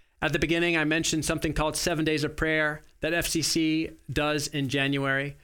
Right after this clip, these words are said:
Starting on Sunday, January third, we will be meeting for seven days in a row at seven P M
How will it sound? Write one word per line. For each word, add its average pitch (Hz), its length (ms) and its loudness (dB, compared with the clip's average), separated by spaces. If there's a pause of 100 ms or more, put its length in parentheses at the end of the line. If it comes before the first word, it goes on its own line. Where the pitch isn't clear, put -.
(260)
Starting 156 400 0
on 147 140 0
Sunday, 160 340 0
January 143 440 0
third, 139 340 -2 (160)
we 180 100 0
will 196 120 0
be 185 100 0
meeting 175 560 0
for - 140 -6
seven 202 400 0
days 190 240 0
in 185 80 0
a 165 60 0
row 147 360 -2 (200)
at 117 120 -10
seven 175 420 -2
P 156 260 0
M 127 340 -2